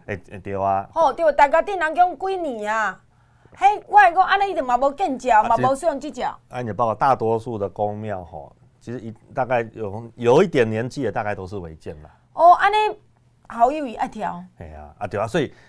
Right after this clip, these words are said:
Speaker 1: 这个东西就是这样，你不是说是违建你就一定要拆嘛，哦，啊，你其实有很多东西要考虑啦。对啊，所以回来就变成是说，有-，就算是违建哦，可不可以捐？还是可以捐啊，为什么不能够捐？
Speaker 2: 嗯。
Speaker 1: 那个
Speaker 2: 啊，你人讲不可以。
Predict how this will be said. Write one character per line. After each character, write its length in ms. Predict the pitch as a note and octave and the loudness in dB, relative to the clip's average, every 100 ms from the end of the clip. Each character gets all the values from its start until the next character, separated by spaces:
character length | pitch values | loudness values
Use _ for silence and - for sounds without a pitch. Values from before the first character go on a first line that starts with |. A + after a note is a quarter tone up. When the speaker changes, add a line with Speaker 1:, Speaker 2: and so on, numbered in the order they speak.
| _ | _
Speaker 1:
这 140 | G3 | -2
个 80 | D3 | 0
东 160 | C#3 C#3 | 0 0
西 80 | C3+ | -4
就 80 | |
是 80 | C3+ | -4
这 60 | C#3 | -4
样， 120 | B2 | -4
你 80 | A2+ | -6
不 120 | B2 | -8
是 200 | C3+ D#3+ | -8 -6
说 160 | C3 C#3+ | -2 -2
是 120 | D#3 | 0
违 240 | A2+ A2 | 0 0
建 200 | A2 B2 | -2 -6
你 120 | F#2 | -6
就 100 | G2 | -10
一 80 | G#2 | -10
定 120 | F#2+ | -8
要 120 | G#2+ G#2 | -6 -6
拆 320 | - E2+ E2+ | -8 -12 -12
嘛， 180 | E2 D2 | -14 -18
哦， 140 | - - | -20 -18
啊， 100 | - | -12
你 160 | B2 A2+ | -10 -6
其 60 | |
实 80 | C3+ | -2
有 100 | C3+ | -2
很 180 | B2 G#2 | -2 2
多 160 | B2 A#2+ | 4 4
东 180 | A#2+ | 2
西 160 | A2 A2+ | -4 -4
要 140 | A#2 | -4
考 280 | G#2+ - D#2+ | -4 -10 -14
虑 220 | F2+ F#2 D2+ | -14 -16 -16
啦。 80 | D2 _ _ _ _ _ - | -20 _ _ _ _ _ 0
对 120 | A#2 | 2
啊， 100 | F#3 | 4
所 100 | G#3 | 2
以 200 | D3 - _ | 0 -4 _
回 220 | - C#3 F3 | 0 4 8
来 180 | C#3+ | 6
就 80 | C#3+ | 4
变 200 | E3 D3+ | 0 0
成 140 | A#2+ B2 | 0 -2
是 100 | C3+ | 0
说， 280 | B2+ B2 - _ _ | 2 2 0 _ _
有-， 180 | - F3+ | 2 4
就 220 | G#3+ F#3 | 6 6
算 240 | F3 D#3 | 6 2
是 160 | C3 D3 | 0 0
违 180 | A2+ G#2+ | 2 0
建 220 | B2+ G#2+ | -4 -6
哦， 240 | F#2 F2+ - _ _ _ - - | -6 -8 -12 _ _ _ -20 -4
可 140 | B2+ | 0
不 60 | C#3+ | 0
可 100 | A#2 | 0
以 80 | F#2 | -2
捐？ 320 | A#2+ G2+ G2+ _ _ _ _ | -2 -4 -6 _ _ _ _
还 140 | - A#2 | -8 -6
是 140 | D3 | -4
可 100 | A#2+ | -2
以 100 | A2+ | -2
捐 240 | F2+ A#2 A2+ | -2 -4 0
啊， 220 | A2 G#2 | -2 -4
为 120 | C#3+ C3 | -10 -8
什 80 | |
么 120 | G#2 G2 | -8 -8
不 100 | A2+ | -8
能 160 | G2 | -6
够 140 | G#2+ G2+ | -4 -4
捐？ 180 | G#2 | -6
Speaker 2:
嗯。 80 | A2 | -8
Speaker 1:
那 100 | D#3 | -6
个 100 | D#3+ | -4
Speaker 2:
啊， 20 | |
你 100 | C4+ | -4
人 20 | B3+ | -4
讲 140 | A#3+ | -4
不 180 | C4+ C#4+ | -4 -4
可 80 | |
以。 60 | G#3 | -4